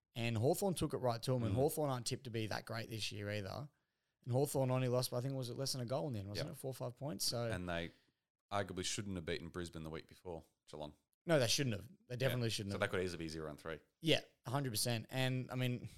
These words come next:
Speaker 1: not that it makes a difference, but I, I don't, I think Geelong play a, a little bit of a boring style of footy.
Speaker 2: Mm.
Speaker 1: They're not super enjoyable to watch, um, with their short chipping and sort of holding on to it a bit and slowing the ball down a little bit. And I think Melbourne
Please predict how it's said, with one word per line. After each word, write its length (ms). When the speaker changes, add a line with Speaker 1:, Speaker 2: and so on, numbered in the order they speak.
Speaker 1:
not 200
that 100
it 60
makes 220
a 40
difference, 320
but 100
I, 300
I 20
don't, 220
I 80
think 200
Geelong 240
play 200
a, 100
a 40
little 160
bit 100
of 60
a 40
boring 340
style 240
of 80
footy. 280
Speaker 2:
Mm. 240
Speaker 1:
They're 100
not 280
super 420
enjoyable 380
to 80
watch, 460
um, 260
with 80
their 100
short 300
chipping 340
and 240
sort 180
of 60
holding 240
on 120
to 100
it 60
a 40
bit 240
and 80
slowing 300
the 60
ball 200
down 220
a 20
little 180
bit. 160
And 80
I 60
think 180
Melbourne 480